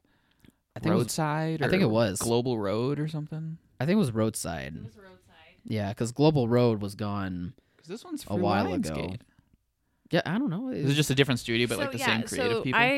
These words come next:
Speaker 3: Can
Speaker 1: Probably.
Speaker 3: Only Imagine was through Roadside, and it was, like, their biggest film they had, had ever had gross-wise. But I just don't
Speaker 2: Yeah,
Speaker 3: think
Speaker 2: which is
Speaker 3: the
Speaker 2: so random.
Speaker 3: studio was prepared for something that big, and so,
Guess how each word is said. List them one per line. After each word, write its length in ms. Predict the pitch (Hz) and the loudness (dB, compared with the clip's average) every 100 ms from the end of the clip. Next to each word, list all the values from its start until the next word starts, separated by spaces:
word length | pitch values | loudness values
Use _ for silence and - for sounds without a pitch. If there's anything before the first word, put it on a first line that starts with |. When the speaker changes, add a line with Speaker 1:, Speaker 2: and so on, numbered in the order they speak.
| 262 | 0
Speaker 3:
Can 60 | |
Speaker 1:
Probably. 260 | - 139 269 | 4 6 6
Speaker 3:
Only 160 | 262 - | 2 0
Imagine 520 | 226 214 214 233 214 | 0 0 -2 -8 -6
was 220 | 208 202 - _ - | -8 -8 -16 _ -20
through 200 | - 220 | -10 -8
Roadside, 720 | 208 196 185 - 190 185 190 - | -2 -2 -2 -4 -4 -4 -4 -6
and 120 | 185 | -8
it 80 | 185 | -6
was, 180 | 151 190 | -8 -8
like, 220 | 190 - | -8 -8
their 140 | 185 185 | -8 -8
biggest 480 | 196 180 180 180 | -6 -6 -6 -8
film 320 | - 180 175 170 | -8 -8 -8 -12
they 180 | 165 | -12
had, 120 | - - | -10 -10
had 200 | 87 - _ | -10 -12 _
ever 200 | 180 170 | -6 -4
had 420 | 165 165 147 - | -6 -6 -8 -10
gross-wise. 800 | - 165 175 - - - - 208 - | -8 -8 -8 -12 -12 -10 -10 -12 -10
But 240 | - 196 - | -6 -6 -6
I 100 | 196 | -8
just 240 | 202 202 - | -6 -8 -6
don't 120 | 190 | -6
Speaker 2:
Yeah, 40 | |
Speaker 3:
think 140 | 151 196 | -6 -6
Speaker 2:
which 80 | 190 | -4
is 140 | 185 | -4
Speaker 3:
the 60 | 156 | -4
Speaker 2:
so 60 | |
random. 120 | - - | -6 -4
Speaker 3:
studio 720 | 202 202 190 196 185 185 190 - - - _ _ | -2 -2 -2 -2 -2 -4 -8 -16 -20 -20 _ _
was 520 | 202 196 185 185 - | -4 -2 -2 -4 -8
prepared 880 | - 208 - - 208 202 190 190 190 | -8 -10 -10 -10 -4 -2 -2 -4 -10
for 340 | - 196 185 | -14 -8 -8
something 560 | 185 202 185 185 180 175 | -8 -12 -12 -12 -12 -10
that 380 | 170 170 170 - - | -10 -10 -12 -14 -14
big, 440 | 170 170 208 240 - | -10 -8 -8 -10 -10
and 220 | 196 185 | -10 -10
so, 520 | - 190 185 180 180 | -8 -4 -2 -4 -8